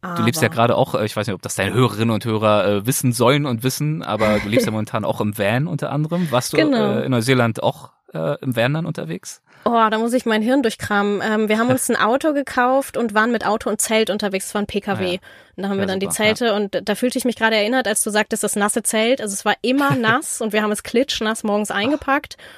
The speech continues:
Speaker 2: und sind dann ins Auto und abends wieder klitschnass <laughs> ausgepackt. Und ich
Speaker 1: Das
Speaker 2: war im
Speaker 1: schlägt schon
Speaker 2: Januar
Speaker 1: aufs Gemüt,
Speaker 2: unterwegs.
Speaker 1: oder? Also in so einem
Speaker 2: Ja.
Speaker 1: klammen Schlafsack, äh, zu liegen jede Nacht?
Speaker 2: Total. Neuseeland, Dezember, Januar. Ähm, ich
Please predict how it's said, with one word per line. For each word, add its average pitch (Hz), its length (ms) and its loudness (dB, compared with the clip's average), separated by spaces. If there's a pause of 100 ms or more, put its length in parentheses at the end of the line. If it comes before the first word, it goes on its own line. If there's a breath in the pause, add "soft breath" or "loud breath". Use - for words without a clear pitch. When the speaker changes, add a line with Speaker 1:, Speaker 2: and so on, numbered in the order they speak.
Speaker 2:
und 214 140 -4
sind 226 160 2
dann 226 120 2
ins 269 200 2
Auto 220 400 2
und 277 260 -2
abends 254 320 0
wieder 240 180 0
klitschnass 254 600 0
<laughs> - 0 -
ausgepackt. - 720 -2 (460 loud breath)
Und 226 160 0
ich 226 60 0
Speaker 1:
Das 226 80 -2
Speaker 2:
war 226 60 0
im 220 60 0
Speaker 1:
schlägt 135 140 2
schon 233 100 4
Speaker 2:
Januar 160 160 4
Speaker 1:
aufs - 60 0
Gemüt, 139 280 4
Speaker 2:
unterwegs. 143 340 0
Speaker 1:
oder? - 60 -4
Also 120 180 -2
in - 60 2
so - 60 2
einem 185 100 4
Speaker 2:
Ja. 185 60 0
Speaker 1:
klammen 123 200 -2
Schlafsack, 143 500 -2
äh, 151 100 -6
zu - 140 -10
liegen 147 220 -6
jede 143 200 -4
Nacht? 151 300 -6
Speaker 2:
Total. 226 580 0
Neuseeland, 247 680 2
Dezember, 240 400 0
Januar. 269 680 2
Ähm, 240 400 -2
ich - 280 -10